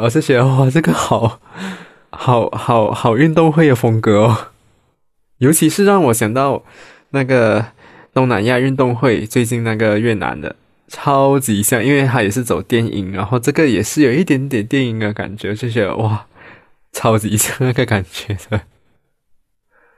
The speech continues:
啊，但总的来说呢，这次的回归，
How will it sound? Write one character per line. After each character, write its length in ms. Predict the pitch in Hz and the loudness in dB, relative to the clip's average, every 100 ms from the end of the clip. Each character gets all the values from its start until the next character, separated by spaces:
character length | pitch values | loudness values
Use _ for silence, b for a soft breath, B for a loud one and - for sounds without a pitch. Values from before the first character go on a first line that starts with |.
| b b b b b b b _ - | b b b b b b b _ -2
啊， 640 | 147 120 - - - _ _ _ _ b b b b | 0 0 -6 -16 -20 _ _ _ _ b b b b
但 320 | 151 156 156 | -2 2 2
总 200 | 135 123 | 2 0
的 100 | 131 | 2
来 160 | 131 123 | 2 0
说 220 | - 139 | 0 0
呢， 420 | 135 135 135 123 - | 2 0 0 -2 -4
这 140 | - | -2
次 160 | 131 147 | 0 2
的 120 | 120 | 2
回 160 | 110 107 | 2 0
归， 360 | 110 107 110 | 2 2 2